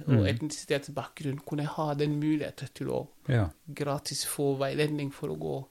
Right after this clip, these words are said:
Speaker 1: inn i en prosess hvor de skal jobbe og bygge sine egne prosjekter.
Speaker 2: Ja. Mhm. Ja.
Speaker 1: Og da, det som var viktig for meg var at, ja, det var sikkert glad hvor han er,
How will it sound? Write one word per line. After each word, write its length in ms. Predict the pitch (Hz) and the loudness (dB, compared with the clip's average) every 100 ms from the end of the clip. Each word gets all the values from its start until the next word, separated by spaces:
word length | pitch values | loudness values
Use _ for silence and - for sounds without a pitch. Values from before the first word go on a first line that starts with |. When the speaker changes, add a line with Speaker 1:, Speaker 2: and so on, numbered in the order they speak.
| _ - - | _ -14 -2
Speaker 1:
inn 140 | 143 | 0
i 40 | 135 | 0
en 100 | 135 | -4
prosess 360 | 135 - 131 - | -6 -4 -4 -4
hvor 140 | 147 | -4
de 80 | 131 | -4
skal 180 | - 135 | -2 2
jobbe 260 | 139 131 - | 2 2 -4
og 180 | - 139 | -4 -4
bygge 240 | 135 131 | -4 -6
sine 200 | - 147 | -6 -4
egne 380 | 135 131 - - | -2 -4 -4 -8
prosjekter. 540 | - 135 - - - - - | -10 -10 -10 -12 -16 -16 -2
Speaker 2:
Ja. 160 | 127 85 - - | 0 0 -2 0
Mhm. 300 | 107 76 95 - - - | 0 -2 -8 -18 -20 -14
Ja. 140 | - - _ - _ _ _ - _ - - - - - _ - | -12 -14 _ -20 _ _ _ -20 _ -20 -20 -20 -20 -20 _ 2
Speaker 1:
Og 140 | 175 | 6
da, 420 | 175 175 170 156 - - | 12 12 12 10 4 -2
det 140 | 180 170 | 0 4
som 160 | 180 | 8
var 120 | 180 | 8
viktig 320 | 180 185 180 175 | 8 6 4 0
for 100 | 165 | 4
meg 180 | 170 170 | 6 6
var 260 | 147 147 | 6 6
at, 180 | 151 151 - | 2 0 0
ja, 240 | 151 165 165 - - - _ _ _ - - 95 160 | 4 4 2 -10 -20 -20 _ _ _ -14 -10 -8 -2
det 120 | 170 | 0
var 220 | 175 175 160 | 4 4 2
sikkert 340 | - - 160 | -4 -4 -2
glad 240 | 147 139 143 | 4 4 4
hvor 140 | 151 151 | 0 0
han 180 | 160 | 2
er, 180 | 151 190 | 4 2